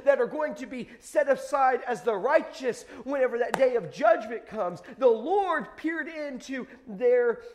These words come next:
community, and we don't know what they said, but I would imagine, I would imagine they begin to be committed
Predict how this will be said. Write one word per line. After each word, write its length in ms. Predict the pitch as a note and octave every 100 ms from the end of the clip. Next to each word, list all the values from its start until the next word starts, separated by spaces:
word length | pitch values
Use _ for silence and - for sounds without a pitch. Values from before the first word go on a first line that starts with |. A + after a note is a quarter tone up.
| -
community, 1000 | - A#3 G#3 D4+ D4+ B3+ G3+ F#3+ F#3+ F#3+ - _ _ _ _ _ _ _ _
and 340 | F#3 F3+ F3 F3 - F#3+ - _ G3
we 180 | E3+ G#3+
don't 160 | A3 - - -
know 160 | A3+ G#3+
what 180 | G3+ -
they 120 | G3
said, 400 | F#3+ B3 G#3+ F#3
but 120 | G3
I 100 | F#3
would 160 | F#3 F#3
imagine, 920 | F3+ F3+ G3+ G#3 G#3 E3 F#3 D#3+ D#3+ _ _ _ _ _ _ _ -
I 60 |
would 100 | D#3
imagine 720 | D3+ E3 F3 F3+ D#3+ E3 C#3 - _ _ _ _
they 180 | C#3 D#3
begin 440 | D3+ D3 D#3+ C#3 -
to 320 | D3 C#3 C3 B2 _ _ _ _ _ _ _ _ _ _ _ _ _ _ _ _ _ _ A#2+
be 380 | C#3+ B2+ A#2+ B2 _ _
committed 580 | C#3+ B2+ B2+ B2+ A#2